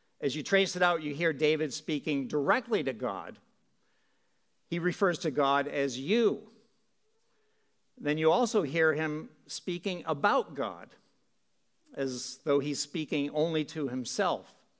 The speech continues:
And then we are told that God, David's own heart was speaking to him. So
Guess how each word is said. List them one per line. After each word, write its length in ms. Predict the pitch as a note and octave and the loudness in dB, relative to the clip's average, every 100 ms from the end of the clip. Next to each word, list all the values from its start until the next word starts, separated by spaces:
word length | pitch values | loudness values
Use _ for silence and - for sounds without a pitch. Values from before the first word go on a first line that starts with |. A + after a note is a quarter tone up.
| _ _ _ _ _ _ _ _ _ | _ _ _ _ _ _ _ _ _
And 100 | D#3 | -2
then 120 | E3 F#3+ | 4 6
we 100 | F3+ | 6
are 100 | F3 | 4
told 260 | F3+ E3+ | 2 2
that 120 | D3 | 0
God, 640 | C#3+ D3+ D#3 D#3 C#3+ - E3 | 0 0 0 -4 -12 -14 -2
David's 360 | D3 D3 C3 - | 2 2 0 -4
own 280 | D#3+ E3+ E3 | -4 -2 -4
heart 560 | - - G#3 A#3 D3+ - | -8 -6 -2 0 -2 -6
was 180 | B2+ G#2+ | -12 -12
speaking 480 | - C#3+ A2 A2 G2 | -10 -10 -8 -10 -10
to 80 | G2 | -12
him. 300 | G#2+ G2 F2 _ _ _ _ _ _ _ _ _ _ _ _ - | -12 -14 -16 _ _ _ _ _ _ _ _ _ _ _ _ 0
So 460 | G3 F3+ F3 C#3+ | 2 4 2 -2